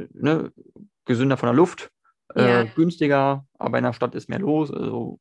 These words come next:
Speaker 1: wie siehst du das?
Speaker 2: Also momentan wär's mir auf jeden Fall viel zu langweilig auf dem Land. Ich
Speaker 1: Mhm.
Speaker 2: genieße es, dass ich hier in der Straße wohne, wo ich,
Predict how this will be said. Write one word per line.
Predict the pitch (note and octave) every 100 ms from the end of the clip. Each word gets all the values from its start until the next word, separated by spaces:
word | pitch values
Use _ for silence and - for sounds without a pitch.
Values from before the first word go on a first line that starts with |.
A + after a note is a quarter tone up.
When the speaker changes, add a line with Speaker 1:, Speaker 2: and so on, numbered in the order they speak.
| -
Speaker 1:
wie | B2
siehst | A2+
du | -
das? | - _ _ _ _ - - _ -
Speaker 2:
Also | G#3+ G#3+
momentan | A3 C4 C4+ B3 A3+ A#3
wär's | G#3+ G#3+
mir | G3+
auf | G3+
jeden | G#3 G#3
Fall | G3+
viel | G3 - B3+ B3+
zu | -
langweilig | G#3+ F#3+ F#3+ F#3 G3+ A3
auf | G#3+
dem | -
Land. | G#2 G#2+ C3 - _ - - -
Ich | B2+
Speaker 1:
Mhm. |
Speaker 2:
genieße | C3 - A#3+ -
es, | F#3+ A3 -
dass | G#3+ G#3+
ich | A3
hier | - A#3+ A3
in | G3+
der | G#3+
Straße | G#3+ - A3 A3 G#3+
wohne, | G#3+ A3 G3+
wo |
ich, | G3+ G#3 G#3